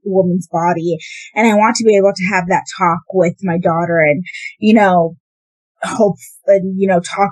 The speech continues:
about pads and tampons and what it means. And for me, it's like the same thing when I think about talking to my kids about sex.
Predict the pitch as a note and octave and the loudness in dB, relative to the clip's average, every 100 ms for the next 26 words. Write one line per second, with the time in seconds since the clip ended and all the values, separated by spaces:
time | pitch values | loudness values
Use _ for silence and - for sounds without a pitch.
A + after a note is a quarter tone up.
0 | G3 F#3 E3+ C#3+ - _ _ A#3+ G3+ F#3 | 2 2 2 0 -6 _ _ -4 0 0
1 | F3+ E3 F3 F#3 F#3 F3+ G3 E3+ E3 F3 | -2 -4 -6 0 0 0 0 0 0 -2
2 | F3 - - - - G#3 A3 A3 A3 A3 | -4 -4 -16 -18 0 4 4 4 4 4
3 | G#3+ G#3+ G3 G3 E3+ D#3+ E3+ G3 A3+ - | 2 0 -2 -2 -4 -4 -4 -6 -10 -6
4 | G#3 G#3 F#3 F#3+ G#3 F#3+ - _ _ _ | 2 4 4 2 0 -2 -6 _ _ _
5 | - - B3+ A#3 A#3+ C#4+ A#3+ G#3 G3 _ | -20 -2 2 6 6 8 6 4 0 _
6 | _ _ - A#3+ C#4+ C#4+ C#4+ C4 C4 A#3+ | _ _ -4 0 2 0 -2 4 4 4
7 | B3+ A3+ G#3 A3 A3 A3+ F#3+ - G3+ G3 | 2 2 0 -2 -4 0 -2 -2 -10 -10
8 | G3 G#3+ F#3+ G#3 G3 F#3+ F#3+ D#3 - - | -4 0 0 0 -4 -2 0 -2 -4 -2
9 | F3+ C#4+ | 0 0